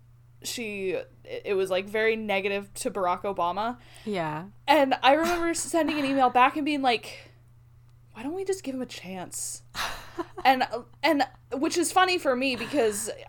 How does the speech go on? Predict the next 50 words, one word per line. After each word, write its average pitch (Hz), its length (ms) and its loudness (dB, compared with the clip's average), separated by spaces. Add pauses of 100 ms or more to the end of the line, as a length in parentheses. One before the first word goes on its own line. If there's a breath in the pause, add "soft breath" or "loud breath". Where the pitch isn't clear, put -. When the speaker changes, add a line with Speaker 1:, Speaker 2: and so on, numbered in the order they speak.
Speaker 1:
I 247 460 6 (120)
voted 240 400 2
Republican 202 680 -4 (160)
when 139 160 -6
I 175 80 -2
was 190 100 -6
eighteen. 185 680 -10
So, 208 220 0
I 190 100 4
mean, 226 100 0 (100)
Speaker 2:
Yeah. - 80 -4
Speaker 1:
so 247 140 0
I 240 100 6
don't 294 80 0
know 277 120 2
where 202 220 0
this 190 160 -2
came 254 160 -6
from. 277 220 -2 (240 loud breath)
Speaker 2:
Yeah. 226 160 -2
Speaker 1:
But, 220 560 -2
you 302 100 -2
know, 311 100 0
I 311 100 -6
remember 370 300 0
thinking, 349 280 -4
like, 269 360 -4 (120)
"Wow, 196 560 0
I 262 160 0
really 285 340 -2
know 196 240 0
things. 170 460 -10
I 262 100 -6
should - 160 -4
just," - 320 -8 (160)
<laughs> - 160 -16
like, 233 220 4
giving 262 240 0
it 233 40 0
a 226 40 -4
chance. 226 260 -4 (360 loud breath)
And 277 100 -8
now 370 120 0
I 415 40 4
think 392 160 -2
about 349 160 2
that, 294 200 2
and 269 80 -6
I'm 294 80 -4
like, 285 220 -6